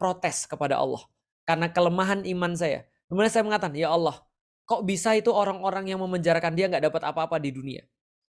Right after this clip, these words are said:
Di mana keadilanmu ya Allah? Kenapa orang baik kayak gini tiba-tiba cepat banget dipanggil? Sementara orang-orang jahat tuh nggak mati-mati ya Allah.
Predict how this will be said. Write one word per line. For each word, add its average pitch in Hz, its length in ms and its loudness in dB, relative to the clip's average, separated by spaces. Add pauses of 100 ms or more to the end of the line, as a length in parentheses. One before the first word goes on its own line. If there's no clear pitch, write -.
(120)
Di 175 160 2
mana 240 240 4
keadilanmu 214 640 0
ya 220 160 -2
Allah? 180 240 -6 (480)
Kenapa 240 240 2
orang 226 320 4
baik 202 240 6
kayak 196 160 2
gini 220 160 -2
tiba-tiba 226 480 0
cepat 202 240 -6
banget 214 240 -4
dipanggil? 208 480 2 (160)
Sementara 247 480 2
orang-orang 247 320 2
jahat 240 160 4
tuh 285 80 -2
nggak 233 160 4
mati-mati 262 640 0
ya 208 80 2
Allah. 196 240 0